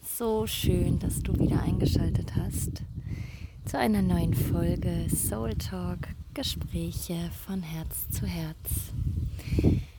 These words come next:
Falls du es jetzt schon im Hintergrund hören kannst, es rauscht und windet ein bisschen. Ich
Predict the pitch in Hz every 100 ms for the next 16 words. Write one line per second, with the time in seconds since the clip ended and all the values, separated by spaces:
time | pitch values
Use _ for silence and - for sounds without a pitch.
0 | - - - - 220 247 - - - 196
1 | - 185 208 - - - - 196 - 180
2 | 180 226 - 233 196 185 185 170 180 214
3 | 233 196 175 - 175 175 196 - - -
4 | - - 156 165 202 233 226 - - -
5 | - - 165 202 233 214 - 180 180 185
6 | - - 196 185 180 185 - 175 160 -